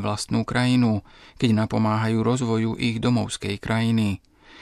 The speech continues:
Tento proces musí zahŕňať v prvom rade potrebu pomáhať krajinám, z ktorých migranti a utečenci pochádzajú. V každom prípade je potrebné odvrátiť, podľa možností už v zárodku,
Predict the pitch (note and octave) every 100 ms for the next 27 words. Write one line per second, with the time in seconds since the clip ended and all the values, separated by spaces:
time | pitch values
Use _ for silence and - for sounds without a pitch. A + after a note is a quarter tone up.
0 | - - D#3+ E3+ C#3+ G#2+ A2+ C#3 B2+ A2
1 | G#2+ G#2+ A#2 A#2+ A#2 A#2+ - - G#2 A2
2 | A2 A#2 B2 - G#2 - A2 A2+ - C3
3 | C3 C#3 C#3 - - G#2 G#2+ A2 A#2+ C#3+
4 | - A2 A2 G#2+ A2 A#2 A#2+ A#2+ B2 C3+
5 | - C3+ A#2 A#2 C3+ A2+ B2 - B2+ C3+
6 | C3 A#2 A2 G#2+ G2 F#2+ _ _ _ -
7 | - - - - C#3 C3+ D3+ D3 C3 B2+
8 | B2+ B2 A#2+ - A2 - G#2+ G#2 A#2+ A2+
9 | A#2 A#2+ B2 - - - A2 A2 G#2+ A2
10 | A2+ - F#2+ G#2 G2+ A2+ A#2 B2+ B2+ -